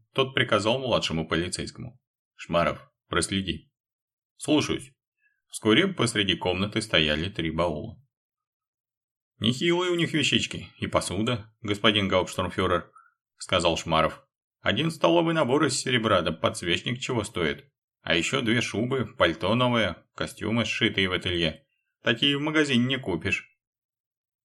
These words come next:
«Хорошо», Бонки посмотрел на дантиста. «Вы отдали ценности,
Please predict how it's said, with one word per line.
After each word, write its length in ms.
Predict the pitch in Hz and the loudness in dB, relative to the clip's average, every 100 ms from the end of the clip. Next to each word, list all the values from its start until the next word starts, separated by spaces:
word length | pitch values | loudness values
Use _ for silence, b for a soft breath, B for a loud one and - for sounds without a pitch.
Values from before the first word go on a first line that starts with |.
| _ _ _ | _ _ _
«Хорошо», 640 | 170 156 127 82 73 - _ _ | 2 2 2 -2 -4 -12 _ _
Бонки 320 | 92 87 - | 0 2 0
посмотрел 500 | - 113 120 - 85 | -4 -2 0 0 0
на 120 | 78 | 0
дантиста. 600 | 78 85 82 69 - - _ _ b b b | -2 -4 -6 -12 -12 -20 _ _ b b b
«Вы 180 | 123 143 | 0 0
отдали 600 | - 127 117 123 120 113 | 0 -4 0 0 2 2
ценности, 680 | 110 131 87 80 - - | 0 -2 -2 -6 -10 -20